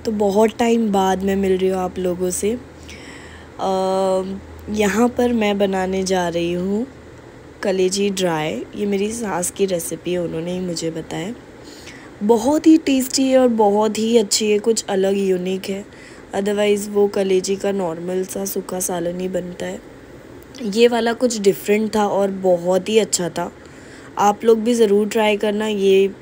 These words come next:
ये आप लोगों को पसंद आएगा और ये भी ऐड हो जाएगा आप लोगों के, अ,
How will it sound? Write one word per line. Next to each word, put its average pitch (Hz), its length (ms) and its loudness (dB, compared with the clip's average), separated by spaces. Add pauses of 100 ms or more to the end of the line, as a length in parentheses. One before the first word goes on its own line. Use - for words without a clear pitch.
ये 208 240 2
आप 202 240 2
लोगों 202 200 0
को 220 120 -2
पसंद 208 420 -2
आएगा 208 220 0
और 220 100 -2
ये 202 180 4
भी 208 140 0
ऐड 185 400 0
हो 190 100 0
जाएगा 165 560 -6 (120)
आप 165 220 -8
लोगों 170 340 -8
के, 170 260 -8
अ, 160 40 -14